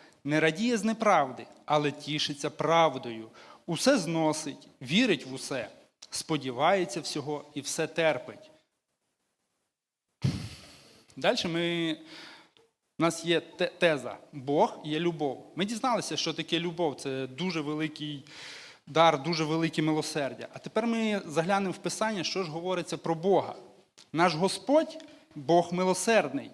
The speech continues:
і милостивий, довготерпеливий і многомилостивий та правдивий". Вихід тридцять чотири шість. Ці два текста, вони написані в різні епохи, в різні періоди. Текст про Бога написаний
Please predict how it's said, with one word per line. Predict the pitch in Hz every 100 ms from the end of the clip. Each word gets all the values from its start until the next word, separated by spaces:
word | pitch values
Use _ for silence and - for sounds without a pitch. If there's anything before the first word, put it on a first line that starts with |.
| -
і | - 165
милостивий, | 175 202 165 - 143 117 117 - _ -
довготерпеливий | 143 165 147 135 160 156 - 147 143 170 180 170 -
і | - 151
многомилостивий | 160 156 151 143 160 185 170 - 165 160 156
та | - 131
правдивий". | 139 139 127 156 147 120 - - - - -
Вихід | 123 170 202 208 202 - -
тридцять | 143 139 135
чотири | 135 139 156
шість. | 156 - 131 - - _ _ - - _ -
Ці | 214
два | 185
текста, | 214 262 262 - 151
вони | 170 196
написані | 196 208 214 185 180 180 165 151 -
в | 147
різні | 185 190 180
епохи, | 165 - 147 131 - 127
в |
різні | 165 196 208
періоди. | - 185 151 123 - - - - - - _ _ _ _ _
Текст | - 208 -
про | 202 190
Бога | 240 285 175
написаний | 156 156 208 - 190 196 185 170